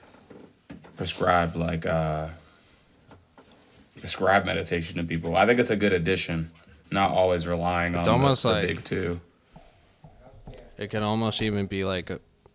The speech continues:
Speaker 2: more like a, maybe a physical therapy sort of,
Speaker 1: Mm.
Speaker 2: um, method. You know, like, instead of, like, going to a hospital,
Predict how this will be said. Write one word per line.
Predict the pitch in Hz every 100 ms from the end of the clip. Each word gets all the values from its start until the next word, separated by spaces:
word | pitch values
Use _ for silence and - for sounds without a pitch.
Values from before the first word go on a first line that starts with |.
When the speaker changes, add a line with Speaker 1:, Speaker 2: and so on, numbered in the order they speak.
| _ _ -
Speaker 2:
more | 98 101 98
like | 95 90
a, | 90 82 65 62 60 62 - _ _ _ _ _ -
maybe | 104 101
a | 90
physical | 80 107 98 92 90
therapy | - 90 85 82 85 82
sort | - 90 78
of, | 76 78 - - - - - - - - _ _ -
Speaker 1:
Mm. | 95 92
Speaker 2:
um, | 92 71 64 60 107 _ _ _ _ _ _ _ _ _ _ _ _ _ -
method. | 80 90 85 87 80 73 _ _ _ _ _ _ -
You | 101
know, | 95 92
like, | 90 - - - _ _ _ _ _ _ _ -
instead | 104 - 104
of, | 95
like, | 87 85
going | 95 92
to | 90
a | 85
hospital, | 85 90 92 - 92 90 85 82